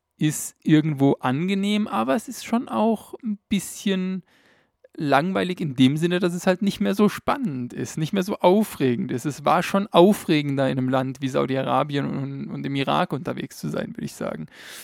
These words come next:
Also ich finde, ja, es war durchaus ein bisschen langweilig, wieder zurück in die Türkei zu kommen, aber es war auch schön, dass es nicht mehr so aufregend war die ganze Zeit und nicht mehr so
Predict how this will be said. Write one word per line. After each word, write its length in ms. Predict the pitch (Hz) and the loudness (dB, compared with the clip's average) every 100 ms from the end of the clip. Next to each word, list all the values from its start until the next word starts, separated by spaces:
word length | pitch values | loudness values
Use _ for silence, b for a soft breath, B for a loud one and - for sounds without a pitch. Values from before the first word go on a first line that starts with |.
| B B - | B B -6
Also 180 | 135 | -4
ich 200 | 233 202 | -2 -4
finde, 500 | - 196 185 180 185 - | -2 -2 0 0 0 -4
ja, 440 | - 120 120 294 | -4 -2 0 -2
es 200 | 302 - | -4 -4
war 200 | - 247 | -2 -2
durchaus 560 | 233 240 220 - 208 196 | 0 0 0 2 2 2
ein 60 | 160 | -2
bisschen 340 | 147 - 147 | -4 -4 -4
langweilig, 840 | 135 147 156 160 165 185 175 - - | -2 -2 0 0 0 -2 -6 -12 -20
wieder 300 | 202 170 170 | -12 -4 -4
zurück 240 | - 170 170 | -2 -4 -2
in 100 | 170 | -4
die 60 | |
Türkei 360 | - 165 - 175 | -2 -2 0 -4
zu 140 | - | -4
kommen, 400 | - 180 175 190 - b b b b b _ | 0 0 2 -2 -8 b b b b b _
aber 580 | - 139 165 165 165 - _ _ _ _ _ _ _ _ | 2 4 4 4 2 -2 _ _ _ _ _ _ _ _
es 220 | - - | -8 -2
war 240 | 156 160 - | 4 4 6
auch 260 | 170 170 | 4 2
schön, 720 | - - 147 156 170 170 175 - | -2 2 6 6 6 0 -4 -8
dass 280 | - 175 156 | -8 0 0
es 160 | 160 - | 0 -2
nicht 200 | 156 156 | -2 2
mehr 140 | 156 | 2
so 140 | 139 143 | 2 2
aufregend 640 | 135 131 - 196 123 117 | 2 0 -2 -4 -4 -6
war 160 | 123 208 | -6 -4
die 80 | 127 | -4
ganze 340 | 180 - - | -6 -8 -12
Zeit 400 | 104 - 147 - | -8 -4 -4 -4
und 100 | 143 | -6
nicht 160 | 135 180 | -6 -2
mehr 160 | 139 | -2
so 360 | 123 127 131 | 2 2 2